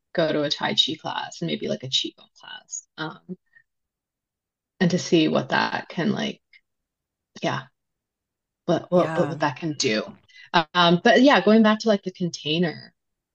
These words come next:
Speaker 1: you know, like, what kind of container can you create for yourself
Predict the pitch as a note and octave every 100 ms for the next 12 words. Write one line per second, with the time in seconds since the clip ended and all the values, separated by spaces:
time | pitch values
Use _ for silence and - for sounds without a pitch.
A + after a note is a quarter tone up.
0 | _ _ _ F#3 D#3+ D3+ E3+ - _ _
1 | _ _ _ _ F3+ D#3 - - _ F#3
2 | F3+ G3 F#3 F3+ F3+ E3 E3 D#3+ D#3+ D3+
3 | D3 - D#3 D3+ - E3 D3+ D3+ - C#3+
4 | - C#3 - A2+ G#2+